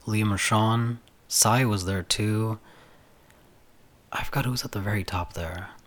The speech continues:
Steven A. Levin was there, A K A Steve-O. And there was someone else.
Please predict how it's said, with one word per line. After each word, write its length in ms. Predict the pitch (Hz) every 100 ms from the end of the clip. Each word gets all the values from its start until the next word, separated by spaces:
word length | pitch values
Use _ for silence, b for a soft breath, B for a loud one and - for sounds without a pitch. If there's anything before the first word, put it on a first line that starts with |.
| - _ _ - - - -
Steven 380 | - - 131 117
A. 120 | 98
Levin 360 | 85 104 160 151
was 160 | 147
there, 420 | 139 143 151 165 185 - - -
A 100 | 107
K 220 | - 101
A 20 | 98
Steve-O. 640 | - 117 117 123 131 143 - - b b b b b - - - - - - - - _ - _ - - -
And 240 | - 120 117
there 80 |
was 100 | 131
someone 520 | - - 147 151 160 135
else. 480 | 92 87 85 -